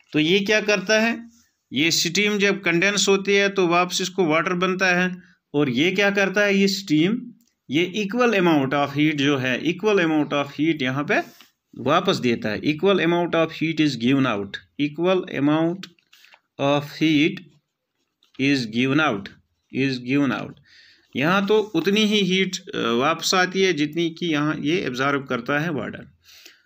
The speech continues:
तो इसी से हमें पता चलता है कि क्या होता है कि when steam falls on our skin, तो इससे ये पता चलता है कि जब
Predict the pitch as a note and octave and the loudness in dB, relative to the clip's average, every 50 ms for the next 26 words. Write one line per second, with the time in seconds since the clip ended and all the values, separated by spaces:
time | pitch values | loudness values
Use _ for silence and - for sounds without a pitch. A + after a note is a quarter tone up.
0 | _ _ _ - C#3+ E3 E3+ E3+ G#3+ A#3 A3+ B3 B3 A#3 G#3+ G#3 G#3 G#3 G3 G3+ | _ _ _ -2 0 2 2 2 2 2 2 2 2 2 2 0 0 0 0 0
1 | G3 F#3 F#3 F#3 F3+ D#3 C#3+ C3 C#3+ C#3+ D3 E3 F#3+ F#3+ F#3+ F#3+ E3+ D3+ - E3+ | 0 2 0 0 2 0 0 2 0 0 0 0 0 -2 -2 -2 -4 -2 0 0
2 | F3 F3 E3+ E3 D#3+ - D3 C#3 D3 F3+ G3 F#3+ - - _ _ _ _ _ _ | 0 0 0 -2 -2 0 0 0 0 0 -2 -6 -12 -20 _ _ _ _ _ _
3 | _ - - - C#3+ C#3+ D3 C#3+ C#3+ D3 D3 - - - - _ _ _ _ _ | _ -18 -4 0 2 4 4 4 4 2 0 -4 -10 -18 -20 _ _ _ _ _
4 | _ _ _ _ _ _ _ _ _ _ _ _ _ _ _ _ _ _ _ _ | _ _ _ _ _ _ _ _ _ _ _ _ _ _ _ _ _ _ _ _
5 | _ _ _ _ _ _ _ _ - C3 A#2 G#2+ B2+ D3 E3 F#3+ G3+ G3+ F#3+ - | _ _ _ _ _ _ _ _ -12 -10 -6 -2 0 2 2 2 2 0 -2 -8
6 | - - - - - - E3 D3+ G3+ G#3 G#3+ G#3+ G#3 G3 F#3+ - F3 F3 F3+ F#3 | -14 -16 -14 -10 -8 -8 -4 -2 0 2 2 2 0 -2 -2 0 2 2 4 2
7 | F#3+ F3+ F#3 D#3 E3 E3 E3 D3+ D#3 D#3+ D3+ D3 - - - - - D#3 A#2 A#2 | 2 0 -2 -2 0 0 0 2 0 0 -2 -2 -2 -4 -4 -4 -2 -4 -4 -4
8 | A#2 - - - - - _ _ _ _ _ _ _ _ _ _ _ - - - | -8 -12 -16 -20 -20 -20 _ _ _ _ _ _ _ _ _ _ _ -20 -20 -20
9 | _ _ _ _ _ _ _ _ _ _ _ _ - - B2 - - E3 D#3+ D#3+ | _ _ _ _ _ _ _ _ _ _ _ _ -8 -6 -6 -4 -2 -2 0 0
10 | E3+ F3 F3 F3+ E3+ F3+ E3+ D3+ D3+ D3 C#3 D3+ D3+ D#3 D#3+ D#3 D#3+ C#3 B2 D3 | 0 0 0 0 0 0 0 0 -2 -2 -2 -2 -2 -2 -2 -2 -4 -2 0 0
11 | D3+ D3 D3 - | 0 -2 -4 -10